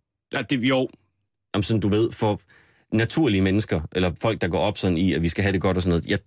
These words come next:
Speaker 2: tror, de fleste af dem synes, at vi måske ikke behøver at være på Facebook.
Speaker 1: Jamen, det tror jeg, du har ret i.
Speaker 2: Eller sidde og spille et spil. Måske være lidt mere til stede. Men
Speaker 1: Lidt
Speaker 2: lige
Speaker 1: mere.
Speaker 2: her,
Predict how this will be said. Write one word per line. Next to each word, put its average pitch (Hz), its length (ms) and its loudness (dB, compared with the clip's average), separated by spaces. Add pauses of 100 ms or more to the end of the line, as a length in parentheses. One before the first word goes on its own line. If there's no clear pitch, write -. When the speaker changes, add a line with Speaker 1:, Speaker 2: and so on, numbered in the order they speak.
(160)
Speaker 2:
tror, 117 160 0
de 101 120 0
fleste 110 300 0
af 87 40 0
dem 90 160 2
synes, 101 280 2
at 85 120 0
vi 87 40 2
måske 87 280 2
ikke 87 180 0
behøver 85 260 0
at 78 60 -4
være 78 100 -2
på 80 80 -8
Facebook. - 420 -8 (580)
Speaker 1:
Jamen, 110 220 0
det 185 140 0
tror 156 160 2
jeg, 113 60 2
du 101 40 2
har 92 80 2
ret 80 200 -2
i. - 120 -8 (1080)
Speaker 2:
Eller 101 180 0
sidde 98 200 0
og 85 60 2
spille 87 200 0
et 85 60 -2
spil. 82 260 -2 (480)
Måske 98 320 2
være 92 120 2
lidt 92 180 0
mere 98 140 2
til - 160 -2
stede. 80 500 0
Men 107 60 0
Speaker 1:
Lidt 117 100 4
Speaker 2:
lige 165 120 2
Speaker 1:
mere. 165 100 2
Speaker 2:
her, 143 260 0